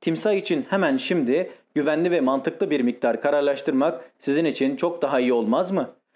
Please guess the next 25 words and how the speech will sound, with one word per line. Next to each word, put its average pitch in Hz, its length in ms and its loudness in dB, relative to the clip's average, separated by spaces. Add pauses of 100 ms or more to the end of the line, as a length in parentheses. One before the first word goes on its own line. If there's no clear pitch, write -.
Sadece 175 460 0
merak 170 340 0
ettiğim 175 280 0
için 147 200 -2
soruyorum." 123 500 0 (500)
Alman 143 520 0
akıl 156 320 0
danışmak 147 400 0
için 160 380 -2 (100)
Mutter'i 175 800 0
içinde 160 360 0
en 160 320 2
büyük, 143 240 0 (300)
en 165 160 2
çirkin 156 380 -2
maymunun 143 480 2
bulunduğu 127 420 2
kafesin 160 440 -2
yanına 160 320 0
çekti. 123 480 -2 (360)
"Pekala, 127 520 0
göreceğiz," 143 800 -2 (100)
dedi 127 200 0
Ivan 131 280 2
Matveyiç. 123 560 0